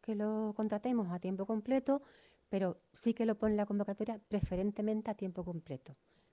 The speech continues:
Podríamos contratarlo a tiempo parcial. Los costes aproximados, aproximados de este personal investigador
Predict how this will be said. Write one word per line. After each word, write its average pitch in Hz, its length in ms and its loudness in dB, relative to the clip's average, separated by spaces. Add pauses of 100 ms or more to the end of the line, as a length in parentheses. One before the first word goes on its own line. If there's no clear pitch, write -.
Podríamos 170 340 -4
contratarlo 196 680 -4
a 185 80 -10
tiempo 160 260 -10
parcial. 175 320 -12 (1600)
Los 214 140 2
costes 247 300 0
aproximados, 262 680 0 (120)
aproximados 233 600 -4
de 190 80 -4
este 208 160 -6
personal 233 460 -2
investigador 226 640 -4